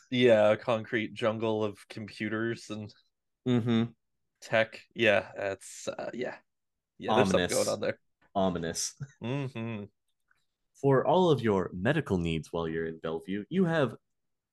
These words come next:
Speaker 2: two major choices. One of
Speaker 1: Oh.
Speaker 2: them is the Overlake Medical Research Center.
Speaker 1: Probably not that one.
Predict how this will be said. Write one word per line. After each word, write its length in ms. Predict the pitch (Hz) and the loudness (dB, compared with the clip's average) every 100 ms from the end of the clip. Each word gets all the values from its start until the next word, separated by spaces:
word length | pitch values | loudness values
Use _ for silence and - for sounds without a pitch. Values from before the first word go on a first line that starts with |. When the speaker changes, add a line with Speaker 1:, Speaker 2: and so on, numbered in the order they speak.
| _ | _
Speaker 2:
two 500 | - 214 127 170 - _ | 0 2 4 2 -4 _
major 300 | 123 147 143 | 0 2 2
choices. 640 | 139 175 196 - 82 - - _ _ _ _ _ _ _ _ _ _ _ _ | -6 -6 -6 -6 -10 -12 -20 _ _ _ _ _ _ _ _ _ _ _ _
One 220 | 104 190 | 2 4
of 140 | 104 | 4
Speaker 1:
Oh. 20 | 104 | 4
Speaker 2:
them 240 | 117 131 - _ - | 2 -2 -10 _ -2
is 220 | 101 92 | 0 0
the 260 | 92 90 - | -2 -2 0
Overlake 680 | 139 160 202 151 110 151 98 | 0 2 0 2 0 -2 -4
Medical 600 | 85 90 123 139 185 120 | -6 -2 -2 0 0 2
Research 520 | 85 117 - 85 - | 0 0 0 -2 -2
Center. 600 | - 80 76 76 69 - _ _ _ _ _ _ _ _ _ _ _ _ _ - | -4 -2 -2 -4 -6 -8 _ _ _ _ _ _ _ _ _ _ _ _ _ 0
Speaker 1:
Probably 280 | 139 156 | 0 2
not 360 | 113 101 - - | -2 -2 -4 -6
that 200 | - - | -6 -6
one. 240 | 90 - | -8 -12